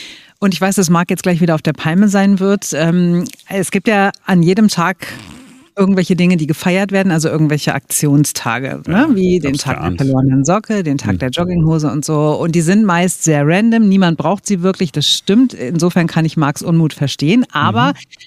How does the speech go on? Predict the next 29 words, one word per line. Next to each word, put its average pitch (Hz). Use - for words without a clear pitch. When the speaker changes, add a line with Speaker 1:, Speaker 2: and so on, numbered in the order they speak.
Speaker 1:
mitunter 240
sind 226
diese 214
Aktion-, 214
Aktionstage, 214
schwieriges 131
Wort, 139
dann 165
doch 196
ein 214
guter 196
Anlass 180
für -
etwas -
Brainfood, 185
das 170
wiederum 160
Marc 220
mag. 160
Speaker 2:
Aha. 113
Speaker 1:
Und 196
deshalb 208
sprechen 247
wir 214
jetzt 196
kurz 254
über 240
den 202
heutigen 247